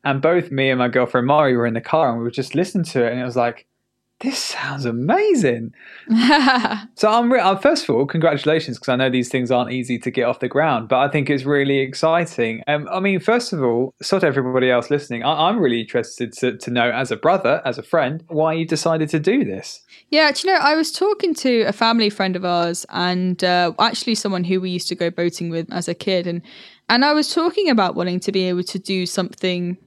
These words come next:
Speaker 2: creative and stuff like that. And she said to me, "Lydia, it's the most obvious thing. You work in audio. Why don't you start a podcast?" So yeah, so just a bit of background about me is I, uh, I work in T V. I actually mix T V programs and I record voiceover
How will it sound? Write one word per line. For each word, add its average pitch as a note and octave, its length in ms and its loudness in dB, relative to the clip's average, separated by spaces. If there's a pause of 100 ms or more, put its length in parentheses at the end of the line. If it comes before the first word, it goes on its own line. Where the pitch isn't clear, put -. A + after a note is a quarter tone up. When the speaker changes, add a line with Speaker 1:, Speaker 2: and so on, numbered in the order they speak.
(160)
Speaker 2:
creative F3 760 0
and F3 140 -4
stuff - 240 -4
like - 140 -4
that. F#3 180 -2
And F3 140 -4
she B3 140 -2
said G#3+ 240 0
to G#3+ 100 -2
me, F#3+ 240 0 (180)
"Lydia, G3+ 300 0
it's - 200 -4
the G3+ 80 2
most G#3 280 2
obvious F#3+ 400 0
thing. F#3 340 0 (320)
You F#3+ 180 0
work G#3+ 340 2
in F#3 160 2
audio. F3+ 640 0 (360)
Why F#3 460 4
don't F#3 220 0
you F3+ 80 0
start F3 340 0
a - 20 -20
podcast?" - 600 -6
So G#3+ 240 0
yeah, G#3+ 220 4
so B3+ 140 -4
just D4 180 -2
a C4+ 320 0
bit D#4 120 4
of B3 80 -2
background G#3 320 0
about F#3 220 0
me G3+ 140 0
is F#3 120 -4
I, F#3 240 2
uh, F3 240 0
I F#3 140 -2
work G#3 320 0
in F3 280 -2
T - 280 -4
V. F3+ 340 0 (240)
I G3 60 0
actually F#3+ 260 -2
mix F#3+ 400 0
T F#3+ 140 -4
V F3 140 -2
programs E3+ 440 -4
and F3+ 120 -2
I - 20 0
record F3+ 500 0
voiceover F3 640 0